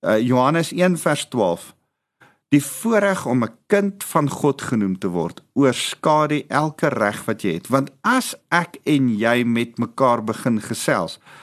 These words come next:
kom ons agter dat ons uiteindelik nie regte nie. Jy lê elke reg neer as jy sterf in Christus, eh, Galasiërs twee vers negentien.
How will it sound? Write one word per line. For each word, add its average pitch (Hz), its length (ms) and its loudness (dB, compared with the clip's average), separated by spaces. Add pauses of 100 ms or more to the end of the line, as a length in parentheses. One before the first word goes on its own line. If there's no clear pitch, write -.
(300)
kom 180 180 2
ons 190 140 2
agter 143 560 -2 (580)
dat 117 160 -2
ons 127 160 0
uiteindelik 131 960 -2 (420)
nie 123 440 2
regte 110 440 -2
nie. 76 180 -10 (240)
Jy 127 160 4
lê 123 360 2 (180)
elke 185 460 2
reg 143 280 0
neer 131 320 2
as 117 180 -2
jy 110 120 -2
sterf - 600 -2 (100)
in 160 160 0
Christus, 120 640 -4 (540)
eh, 107 380 2
Galasiërs 113 720 0
twee 123 240 2
vers 104 380 -2
negentien. 95 580 -2